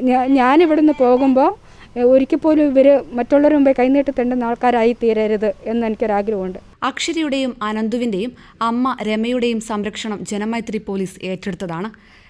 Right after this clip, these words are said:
Speaker 2: വീട്ടിലേക്ക് സ്വന്തമായി ഒരു വഴി പോലും ഇല്ലാത്തതുകൊണ്ട് എത്രയും പെട്ടെന്ന് ഒരു വഴി ശരിയാക്കാമെന്ന് എം എൽ എയും ഉറപ്പ് നൽകിയിരുന്നു. എന്നാൽ വഴിയുടെ കാര്യത്തിൽ ഇപ്പോഴും തീരുമാനമായിട്ടില്ല. അക്ഷരയുടെയും അനന്തുവിൻ്റെയും ജോലി സംബന്ധിച്ച് അന്വേഷിച്ച്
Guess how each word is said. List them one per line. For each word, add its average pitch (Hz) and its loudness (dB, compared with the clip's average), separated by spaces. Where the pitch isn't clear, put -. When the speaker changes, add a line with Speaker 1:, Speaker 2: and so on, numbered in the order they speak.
Speaker 2:
വീട്ടിലേക്ക് 208 -4
സ്വന്തമായി 208 -6
ഒരു 202 -4
വഴി 196 -2
പോലും 220 -4
ഇല്ലാത്തതുകൊണ്ട് 214 -6
എത്രയും 311 -4
പെട്ടെന്ന് 254 -6
ഒരു 233 0
വഴി 214 -4
ശരിയാക്കാമെന്ന് 226 -6
എം 240 -2
എൽ 262 -2
എയും 214 -2
ഉറപ്പ് 190 -6
നൽകിയിരുന്നു. 170 -8
എന്നാൽ 196 -2
വഴിയുടെ 196 -2
കാര്യത്തിൽ 208 -6
ഇപ്പോഴും 208 -4
തീരുമാനമായിട്ടില്ല. 185 -6
അക്ഷരയുടെയും 294 -2
അനന്തുവിൻ്റെയും 240 -4
ജോലി 214 -2
സംബന്ധിച്ച് 220 -6
അന്വേഷിച്ച് 208 -8